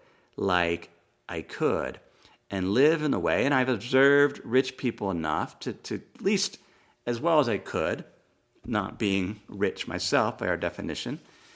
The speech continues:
to figure out what is it that,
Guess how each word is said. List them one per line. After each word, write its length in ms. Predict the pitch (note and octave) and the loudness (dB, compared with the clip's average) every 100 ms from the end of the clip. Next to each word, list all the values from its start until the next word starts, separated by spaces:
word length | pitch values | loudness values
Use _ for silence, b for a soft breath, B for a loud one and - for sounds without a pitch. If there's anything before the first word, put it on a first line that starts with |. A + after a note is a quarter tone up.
| b - | b -20
to 80 | - | -12
figure 360 | - F3+ F3+ | -4 0 4
out 420 | B2 G#2 G2+ - A2 | 6 6 4 0 -6
what 260 | D3 F#3 | -2 2
is 220 | D#3+ G#2 | 2 4
it 340 | G#2 F#2 F#2 - b b b _ - | 2 2 0 -8 b b b _ -10
that, 680 | G2+ G2 F2+ F2 E2 D#2 | -2 2 2 2 -2 -8